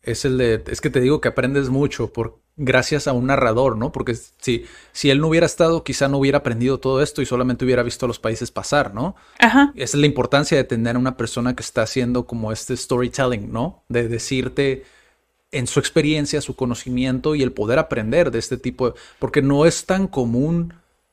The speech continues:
Speaker 1: dentro de lo que es el entretenimiento como tal,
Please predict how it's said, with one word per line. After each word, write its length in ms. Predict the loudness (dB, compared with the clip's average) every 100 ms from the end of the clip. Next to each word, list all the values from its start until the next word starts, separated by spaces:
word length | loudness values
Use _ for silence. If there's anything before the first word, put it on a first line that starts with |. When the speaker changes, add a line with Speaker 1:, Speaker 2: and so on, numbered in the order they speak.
| _ -6
Speaker 1:
dentro 500 | 2 2 2 2 4
de 100 | 4
lo 160 | 2
que 300 | -2 -4 0
es 300 | 0 -2 -10 -4
el 300 | -2 0 0
entretenimiento 1120 | -2 -2 -4 -2 -2 0 2 2 2 -2 -2
como 260 | -2 -4
tal, 420 | 0 0 0 -4